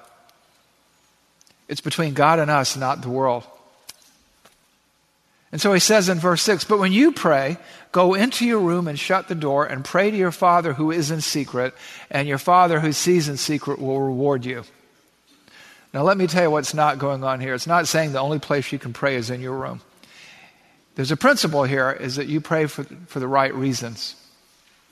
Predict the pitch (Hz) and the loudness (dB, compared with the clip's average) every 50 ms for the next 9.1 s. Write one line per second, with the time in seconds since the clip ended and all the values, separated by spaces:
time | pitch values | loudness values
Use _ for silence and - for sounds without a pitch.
0 | _ - 120 120 120 - - 113 - - 117 117 120 123 - 127 123 123 123 123 | _ -6 -6 -6 -4 -6 -8 -8 -8 -8 -8 -8 -10 -8 -4 0 2 4 4 2
1 | 120 117 - 127 113 113 - 120 - 123 123 117 117 117 117 113 113 120 120 120 | 2 0 0 0 0 0 0 -4 -6 -2 0 0 0 0 -2 -6 -6 -4 -4 -4
2 | 117 110 107 104 - - _ _ _ _ _ _ _ _ _ _ _ _ _ _ | -4 -4 -8 -10 -12 -16 _ _ _ _ _ _ _ _ _ _ _ _ _ _
3 | _ _ _ _ _ _ _ _ _ - - - _ - 202 202 185 226 240 254 | _ _ _ _ _ _ _ _ _ -20 -20 -10 _ 0 2 4 4 6 4 4
4 | 240 196 - - 190 185 170 165 156 170 175 165 - - 202 196 190 190 180 147 | 4 2 2 2 4 4 2 2 2 0 0 0 2 2 4 4 4 2 0 0
5 | 156 170 196 226 240 240 220 208 165 - - 170 147 143 147 147 - - - - | 0 2 2 2 4 4 2 2 0 2 2 4 4 4 2 0 -2 -8 -16 -20
6 | - - - - 165 170 190 226 262 254 196 175 226 269 - - 233 240 214 - | -20 -12 -2 2 2 4 6 6 6 4 4 4 2 2 4 4 2 2 2 2
7 | 202 202 214 208 - 208 196 - - - 214 214 220 214 170 170 160 135 160 151 | 0 -2 -2 -2 -2 -4 -4 -2 0 0 2 2 2 2 2 0 0 0 -2 -2
8 | 135 156 143 131 156 175 208 208 175 160 151 139 131 123 117 120 131 123 120 127 | -2 -4 -6 -4 -2 -2 -4 -2 -2 0 0 0 0 -2 -4 -6 -6 -6 -6 -6
9 | 131 131 | -8 -12